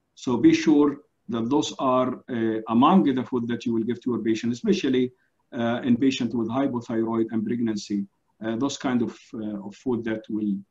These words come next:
will be definitely needed. Um, as I mentioned, selenium supplement is very, very important in patients with Graves' disease, uh, because it reduces the progression in eye, uh, complications,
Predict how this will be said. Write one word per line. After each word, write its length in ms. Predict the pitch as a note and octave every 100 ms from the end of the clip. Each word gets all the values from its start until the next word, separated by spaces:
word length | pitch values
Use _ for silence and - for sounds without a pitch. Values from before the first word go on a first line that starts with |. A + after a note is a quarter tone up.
| _ -
will 140 | A2+
be 100 | A2+
definitely 480 | A#2+ D3 A#2+ A2 A2+
needed. 360 | G#2+ G#2 G2+ G2 _ _ _ _ _
Um, 640 | A#2+ B2 B2 A#2+ B2 F#3 - -
as 140 | C#3+
I 60 | D3+
mentioned, 380 | F#3 G3 F#3 E3
selenium 500 | - D3+ E3 D#3 D3+
supplement 680 | D#3+ D3 B2+ A#2 A2 A2+ _ _ _ -
is 160 | B2+ A#2
very, 240 | D3+ D#3
very 180 | D3 C#3
important 580 | B2 C3 B2+ B2+ A#2 A#2
in 140 | A#2
patients 360 | A2+ A2+ A2 A#2+
with 240 | A2+ A2 G#2
Graves' 360 | A2+ D3 C#3 C3
disease, 600 | B2 A2 B2 A#2 A#2 - _ _ _
uh, 80 | B2
because 300 | A#2+ C3+ B2
it 180 | D#3 -
reduces 680 | A#2 A#2 B2+ F3+ D3+ - -
the 120 | A#2+
progression 560 | A#2 A#2+ A#2 A#2 - G#2+
in 80 | G#2+ A#2+
eye, 380 | C3 C3+ B2+ C3 _ _ _ _ -
uh, 400 | A#2 A2+ A2+ A2+ -
complications, 1000 | D#3+ B2+ A#2+ B2 A2+ A#2+ G#2+ A2 A2+